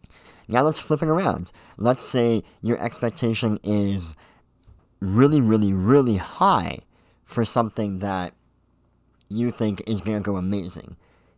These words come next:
Your wedding day, or, um,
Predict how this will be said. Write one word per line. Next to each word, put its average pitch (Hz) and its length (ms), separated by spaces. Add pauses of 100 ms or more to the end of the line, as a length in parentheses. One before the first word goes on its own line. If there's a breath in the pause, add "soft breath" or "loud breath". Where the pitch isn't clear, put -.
(140 soft breath)
Your 104 360
wedding 104 440
day, 78 300 (300 soft breath)
or, 101 640 (360 soft breath)
um, 64 760